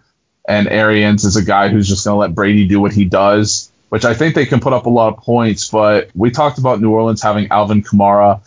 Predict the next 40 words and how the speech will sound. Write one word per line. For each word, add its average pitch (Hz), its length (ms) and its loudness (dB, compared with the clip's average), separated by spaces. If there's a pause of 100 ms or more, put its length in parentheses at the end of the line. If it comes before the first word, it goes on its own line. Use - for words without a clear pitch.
(180)
They 107 100 -2
have 113 220 0
invested 107 420 0
in 107 120 4
that 90 180 0
defense 104 380 -2
the 104 40 -2
last 104 220 -2
couple 104 220 -4
of 104 60 2
years. 101 300 0
You 101 80 2
get 104 120 2
a 101 40 -2
player 107 240 -2
like 104 200 -2
Malcolm 104 360 2
Jenkins, 104 480 0
who 107 120 2
even 107 180 2
though 104 80 2
he's 101 160 2
at 92 100 0
the 98 160 0
end 104 120 2
of 98 60 0
his, 98 360 -2 (300)
towards 135 240 2
the 120 80 2
end 113 60 2
of 104 40 2
his 104 180 -2
career, 107 480 2
is 98 280 0
a 98 280 2
stalwart 110 680 0
on 98 180 0
that 92 220 0
back 104 280 -2
end. 101 360 0